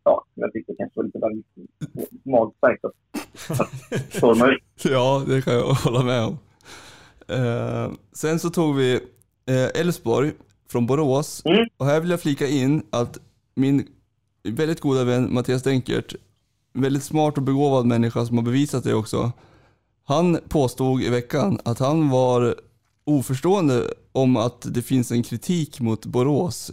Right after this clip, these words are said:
Speaker 2: eh, i Sverige. Alltså att folk tycker att det är ett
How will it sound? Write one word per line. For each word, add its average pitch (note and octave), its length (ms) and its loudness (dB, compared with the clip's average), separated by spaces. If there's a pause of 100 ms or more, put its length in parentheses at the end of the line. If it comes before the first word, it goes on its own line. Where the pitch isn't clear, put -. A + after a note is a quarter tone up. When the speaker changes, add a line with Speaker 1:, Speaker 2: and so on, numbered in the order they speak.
(140)
Speaker 2:
eh, A2 240 -2 (200)
i - 60 -4
Sverige. A2 480 -2
Alltså C3 260 0
att A#2 100 -4
folk B2+ 280 -2
tycker A#2 260 -4
att A2 100 -6
det G#2+ 80 -4
är A2 60 0
ett G2+ 120 -8